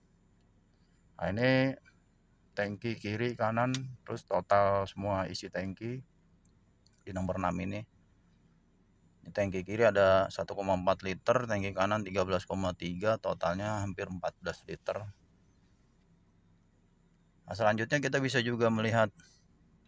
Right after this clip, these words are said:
eh, temperatur mesin. Kita harus masuk ke, eh, submenu nomor tujuh ya.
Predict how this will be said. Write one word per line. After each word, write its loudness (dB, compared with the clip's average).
eh, 0
temperatur 2
mesin. -4
Kita 2
harus -2
masuk -6
ke, 4
eh, 0
submenu -4
nomor -2
tujuh -4
ya. -2